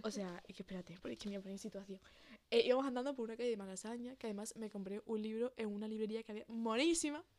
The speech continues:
monísima. Me compré un libro que se llama,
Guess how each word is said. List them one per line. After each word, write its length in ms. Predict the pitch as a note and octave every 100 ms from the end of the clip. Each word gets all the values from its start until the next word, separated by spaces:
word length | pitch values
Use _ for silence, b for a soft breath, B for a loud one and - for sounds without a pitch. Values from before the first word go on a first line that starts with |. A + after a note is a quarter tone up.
| b b b _ -
monísima. 420 | G#3+ A3 - A#3+ - B B -
Me 120 | G#3+
compré 260 | G3+ F#3+ G3
un 140 | G3+
libro 320 | A3 A3+ A#3 C4 _ - -
que 100 | G#3+
se 120 | G3+
llama, 500 | G3+ G3 G#3 G#3+ G#3